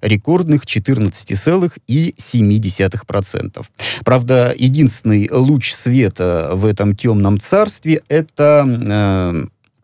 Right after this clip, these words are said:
сельское хозяйство. Сельское хозяйство и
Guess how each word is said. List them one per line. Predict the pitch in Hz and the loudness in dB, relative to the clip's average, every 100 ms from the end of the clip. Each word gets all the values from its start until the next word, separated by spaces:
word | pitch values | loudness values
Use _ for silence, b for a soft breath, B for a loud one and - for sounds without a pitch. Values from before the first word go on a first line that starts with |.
| _ _ _ - | _ _ _ -6
сельское | - 143 - 127 | -2 -2 -2 0
хозяйство. | 147 123 85 - - 101 - | 0 0 -2 -6 -10 -12 -8
Сельское | - 160 - 113 | -2 -2 0 0
хозяйство | 113 107 98 - 117 113 - | 0 0 -2 -2 -2 -2 0
и | 151 151 | 0 2